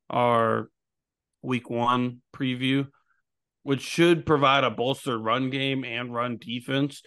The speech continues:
for a team that's looking to right the ship after their embarrassing week one loss against F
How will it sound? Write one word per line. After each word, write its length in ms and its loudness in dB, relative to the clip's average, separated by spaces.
for 160 4
a 100 2
team 320 2
that's 280 -6
looking 400 0
to 60 0
right 240 2
the 80 -8
ship 380 -2
after 320 -2
their 180 -4
embarrassing 560 -6
week 220 -4
one 240 -2
loss 320 -4
against 300 -8
F 120 0